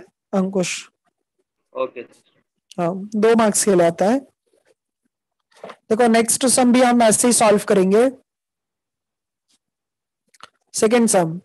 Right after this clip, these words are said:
Speaker 1: ये जो है ना, ये sum सबसे important है। ये सिर्फ इतना part आता है paper में, x raise to x raise to x, ये सिर्फ इतना part जो है ना paper में आता है कि find,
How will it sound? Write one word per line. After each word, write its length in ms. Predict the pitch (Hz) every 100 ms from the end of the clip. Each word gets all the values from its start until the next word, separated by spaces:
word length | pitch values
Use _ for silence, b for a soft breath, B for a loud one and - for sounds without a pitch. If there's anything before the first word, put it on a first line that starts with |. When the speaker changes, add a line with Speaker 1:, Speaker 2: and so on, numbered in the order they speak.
| _ _ -
Speaker 1:
ये 180 | 226 254
जो 140 | 220 254
है 120 | 254
ना, 100 | 247
ये 180 | 247 254
sum 220 | 269 262
सबसे 300 | 247 240 254
important 480 | 233 220 190 180 160
है। 100 | 156 156 b b b -
ये 80 | 220
सिर्फ 240 | 262 262
इतना 260 | 254 262 262
part 240 | 247 247
आता 200 | 226 214
है 100 | 220 202
paper 300 | 202 190 180
में, 240 | 165 165 - b b -
x 240 | 220 -
raise 260 | 254 254 247
to 100 | 277
x 240 | 254 240 -
raise 220 | 254 247 -
to 100 | 247
x, 220 | 196 - - - _ _ _ _ _ _ _ _ -
ये 140 | 233 226
सिर्फ 260 | 269 262
इतना 260 | 262 262 254
part 280 | 240 240 233
जो 140 | 220
है 100 | 240
ना 140 | 226 240
paper 340 | 247 226 226
में 80 | 226
आता 220 | 214 202 190
है 340 | 160 156 196 - _ _ _ _
कि 80 | -
find, 520 | 220 226 226 240 233